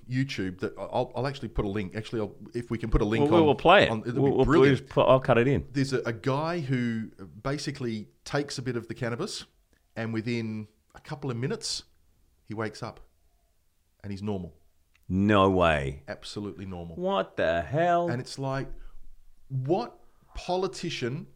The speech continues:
Speaker 1: bureaucrat, or doctor could possibly watch that and hand on heart say, "Oh, but, you know,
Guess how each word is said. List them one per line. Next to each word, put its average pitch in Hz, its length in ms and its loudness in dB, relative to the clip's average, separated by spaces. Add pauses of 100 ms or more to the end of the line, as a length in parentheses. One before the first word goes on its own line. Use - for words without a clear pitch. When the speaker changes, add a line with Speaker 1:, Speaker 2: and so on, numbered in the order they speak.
(140)
Speaker 1:
bureaucrat, 147 840 -2
or 117 140 0
doctor 135 680 -4 (220)
could 143 260 -6
possibly - 680 -8
watch 127 380 -6
that 90 260 -4 (200)
and 127 160 -4
hand 196 300 -2
on 175 140 0
heart 120 300 -4
say, 98 420 0 (540)
"Oh, 92 280 0
but, - 180 -6
you 123 60 -4
know, 98 260 -2